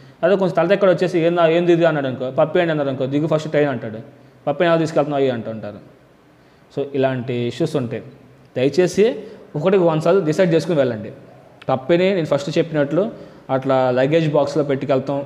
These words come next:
బెటరా, లేదా మన ఏసీలో పెట్టుకెళ్తాం బెటరా, లేదా ఇప్పుడు ఇల్లీగల్ పెట్టుకెళ్తాం బెటరా? ఇంకా illegal అంటే నైట్ పూట రిజర్వేషన్ చేయించుకుంటే ఎవడు అడగడు.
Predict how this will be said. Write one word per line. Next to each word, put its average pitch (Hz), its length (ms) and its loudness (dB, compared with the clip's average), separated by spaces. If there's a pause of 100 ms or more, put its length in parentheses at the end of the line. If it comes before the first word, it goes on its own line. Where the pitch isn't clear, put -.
బెటరా, 135 400 0
లేదా 147 240 2
మన 139 400 -2
ఏసీలో 151 460 2
పెట్టుకెళ్తాం 139 440 0
బెటరా, 127 360 -2 (340)
లేదా 170 140 4
ఇప్పుడు 160 180 2
ఇల్లీగల్ 156 360 4
పెట్టుకెళ్తాం 127 360 0
బెటరా? 107 260 -6 (460)
ఇంకా 180 260 2
illegal 175 380 2
అంటే 131 400 -2 (280)
నైట్ 190 380 2
పూట 170 180 2
రిజర్వేషన్ 160 460 2
చేయించుకుంటే 139 440 -2
ఎవడు 139 320 2
అడగడు. 127 280 -2